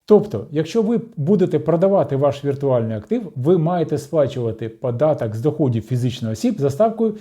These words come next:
вісімнадцять відсотків. Саме це передбачено на стадії, на, зараз на стадії даним законопроектом. І крім того, не забувайте ще про військовий збір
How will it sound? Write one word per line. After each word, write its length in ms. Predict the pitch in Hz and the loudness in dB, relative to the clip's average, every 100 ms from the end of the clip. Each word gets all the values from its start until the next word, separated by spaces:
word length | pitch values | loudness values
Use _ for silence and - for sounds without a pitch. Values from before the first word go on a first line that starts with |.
| - _ | -14 _
вісімнадцять 1000 | 131 214 220 190 147 139 151 151 214 208 | 0 2 2 0 0 0 0 -2 -6 -4
відсотків. 640 | 175 180 139 117 - 113 - _ | -4 -2 -2 -4 -4 -8 -12 _
Саме 460 | - 175 180 254 | -2 2 4 2
це 340 | - - 202 214 - - _ | 0 2 2 2 -6 -20 _
передбачено 640 | 147 143 127 202 214 220 214 | -4 -2 0 0 0 -4 -4
на 160 | 165 156 | -2 -2
стадії, 440 | 151 175 131 113 | -2 0 0 0
на, 280 | 120 147 143 | 0 0 0
зараз 440 | 123 139 117 104 107 | 2 4 4 2 -4
на 80 | |
стадії 460 | 110 - 247 254 240 - _ - | -8 -4 -4 -4 -8 -12 _ -8
даним 420 | 123 196 240 175 | 0 0 2 0
законопроектом. 760 | 135 170 165 156 139 104 - 87 - _ | 0 -2 -4 0 0 0 -4 -16 -20 _
І 140 | 196 185 | -4 -2
крім 240 | 190 254 | 0 -2
того, 240 | 254 247 220 | 0 2 2
не 120 | 170 | 2
забувайте 500 | 143 135 240 262 226 | 0 0 -2 -2 -4
ще 200 | - 208 | -4 -4
про 320 | 214 294 294 - _ | -2 -2 -2 -6 _
військовий 580 | 208 214 - 262 254 180 | -2 -2 0 0 0 0
збір 420 | 135 175 208 214 | 2 4 4 2